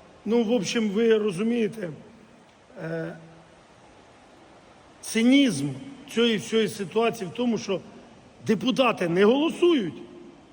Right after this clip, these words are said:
а він далі сесію не проводить. І сидим, і прийшлось покинути сесійну залу, тому що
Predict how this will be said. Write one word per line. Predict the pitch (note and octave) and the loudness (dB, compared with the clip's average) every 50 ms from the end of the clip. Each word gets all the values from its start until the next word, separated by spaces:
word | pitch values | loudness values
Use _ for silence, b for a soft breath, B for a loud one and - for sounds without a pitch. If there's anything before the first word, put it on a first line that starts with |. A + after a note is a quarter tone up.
| - _ _ - _ _ _ _ _ _ _ _ _ _ _ | -20 _ _ -20 _ _ _ _ _ _ _ _ _ _ _
а | - G#3+ A#3+ | -2 0 0
він | B3 C4 B3 | 0 0 0
далі | G3+ A#3+ A#3+ A3+ | 2 2 0 0
сесію | - - G3 F3+ - G#3 G#3+ G3+ - - F#3 F#3 | -2 -4 -6 -6 -4 -2 -4 -4 -4 -4 -4 -4
не | F3 F#3 F#3 | -4 -4 -8
проводить. | D#3 - D#3+ D#3+ D3 C#3 C#3 B2 B2 A#2+ - - - _ _ _ _ _ _ _ _ _ _ _ _ _ _ _ _ _ _ _ _ _ _ _ _ _ _ _ _ _ _ _ _ _ _ _ _ _ _ _ _ _ _ _ _ _ _ _ _ _ _ _ _ _ - | -8 -8 -8 -8 -6 -8 -10 -12 -14 -18 -20 -20 -20 _ _ _ _ _ _ _ _ _ _ _ _ _ _ _ _ _ _ _ _ _ _ _ _ _ _ _ _ _ _ _ _ _ _ _ _ _ _ _ _ _ _ _ _ _ _ _ _ _ _ _ _ _ -10
І | A#3+ G#3 | -10 -8
сидим, | - - D4 A#3 G3+ A#3+ D4+ C#4+ B3 | -6 -6 -8 -6 -4 -2 0 0 0
і | A#3+ | 0
прийшлось | - A#3+ B3 B3 - - D4+ C4+ - | 0 -2 -4 -4 -4 -4 -6 -6 -6
покинути | - B3 C4 - - C4+ C4 B3 A3+ A3 F#3 | -8 -10 -12 -8 -6 -4 -4 -2 -4 -6 -6
сесійну | - - A3 G3 - F#3 A3 A3 A3 G#3+ G3+ | -8 -12 -14 -12 -12 -10 -8 -6 -6 -6 -4
залу, | E3 F#3 A3+ A3+ A3 G#3 F#3 D#3 C3+ - B B B B B B B - | -2 -2 -2 0 -2 -2 -4 -4 -6 -10 B B B B B B B -8
тому | - A#3 G#3 A3 G#3+ | -6 -4 -2 0 -2
що | - - - A3 F#3+ | -2 0 0 0 0